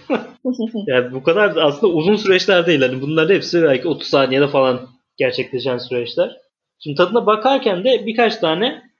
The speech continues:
Speaker 1: ana konu var. Onlara biraz bakmamız gerekiyor. Öncelikle hani bunu tadımlarda hep canlı olarak göstererek anlatıyorum ama şu an ilk kez online'da anlatmaya çalışacağım. Bir yudum alacağız. Hafifçe ağzımızı açıp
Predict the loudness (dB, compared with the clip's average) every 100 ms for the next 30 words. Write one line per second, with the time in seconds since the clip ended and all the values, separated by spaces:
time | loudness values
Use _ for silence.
0 | -6 -2 0 0 0 0 2 2 2 0
1 | 4 4 2 0 -10 -4 -2 -2 -4 -16
2 | -6 -6 -6 -10 -8 -4 -4 -4 -4 -6
3 | -4 -2 2 2 2 2 2 0 -4 -2
4 | -4 -4 -4 -2 2 2 2 0 0 -2
5 | 0 2 2 0 0 -2 2 2 2 0
6 | 0 -2 -2 0 -2 0 0 -2 -10 _
7 | _ -4 -2 2 0 0 -6 0 2 2
8 | 0 0 0 0 -2 _ _ _ -4 -2
9 | -2 -2 -4 -4 -4 -2 -4 -4 -10 _
10 | _ _ _ -2 0 2 2 0 0 0
11 | 2 0 0 -4 -20 _ _ _ _ _
12 | -8 -6 -6 -8 -2 0 0 0 -2 2
13 | 2 0 -8